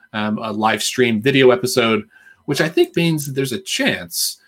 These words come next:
that you could watch us live blog, right? There's, <laughs> there's a chance it would be typing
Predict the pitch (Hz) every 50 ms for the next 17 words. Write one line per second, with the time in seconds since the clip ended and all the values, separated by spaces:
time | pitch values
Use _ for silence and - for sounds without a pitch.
0 | _ _ - - 160 156 147 127 - 117 104 101 107 117 139 147 139 139 - 131
1 | 117 113 - 107 104 104 107 104 - - - - 69 - - - - 104 104 -
2 | 123 131 - - - - - - - 220 214 - - - - - - 156 147 -
3 | - 214 196 175 165 151 135 139 135 135 131 123 117 - - 104 104 104 90 87
4 | - _ _ - - 143 139 127 127 123 120 113 107 104